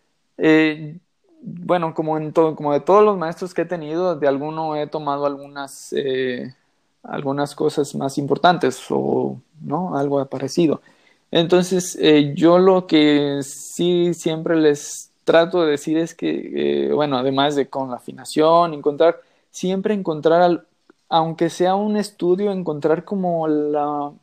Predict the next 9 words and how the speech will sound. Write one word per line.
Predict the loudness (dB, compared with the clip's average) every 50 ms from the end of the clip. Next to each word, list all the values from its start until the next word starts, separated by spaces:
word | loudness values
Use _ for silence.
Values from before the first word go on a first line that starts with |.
| _ _ _ -12
las | -6 -2 -2 -2 0 0
frases | 2 4 4 4 4 2 0 -2
musicali-, | 0 -2 -4 -4 -4 -4 -2 2 4 4 4 4 2 -2 -8
musicales, | -10 -10 -8 -8 -8 -2 2 2 4 4 4 0 -2
¿no? | -2 -2 -2 -2 -2 0 0
Para | 2 2 2 0 -2
que | -4 -4 -4 -4 -4
sea | -4 -2 -2 -2 -2 -2
más, | -4 -4 -6 -6 -6 -8 -10 -16 -20